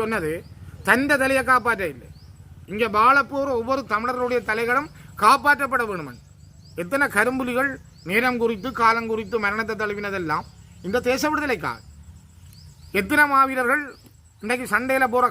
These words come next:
களங்கள்ல தங்களை ஆகுதியாக்கி இருக்காங்க. இன்னைக்கு எத்தனை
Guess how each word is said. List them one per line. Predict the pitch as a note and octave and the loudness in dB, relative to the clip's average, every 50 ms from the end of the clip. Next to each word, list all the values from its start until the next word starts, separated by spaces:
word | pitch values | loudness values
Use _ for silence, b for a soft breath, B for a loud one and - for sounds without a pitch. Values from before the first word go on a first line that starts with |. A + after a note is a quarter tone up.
| - | 2
களங்கள்ல | G3+ A3 B3 C4 B3+ B3 A#3 A#3+ C4+ C#4+ C#4 - - - - - - G3 | 2 2 2 2 0 -2 -2 -2 -4 -6 -10 -14 -20 -20 -20 -4 0 0
தங்களை | G#3+ B3 C4 C#4+ C#4 C#4 | 2 2 4 4 6 6
ஆகுதியாக்கி | C#4+ C#4 D4+ C#4+ C#4 B3 G#3 E3+ D3 D3 | 4 4 2 -2 -2 -2 -2 -4 -6 -10
இருக்காங்க. | B2+ - C3 A#2 - - - _ - - _ _ - - - - - - | -14 -16 -20 -20 -20 -20 -20 _ -20 -20 _ _ -20 -20 -20 -20 -20 -18
இன்னைக்கு | - D#3+ G3+ A3 A3+ | -16 -10 -8 -8 -8
எத்தனை | G#3 A#3+ C4+ | -6 -6 -8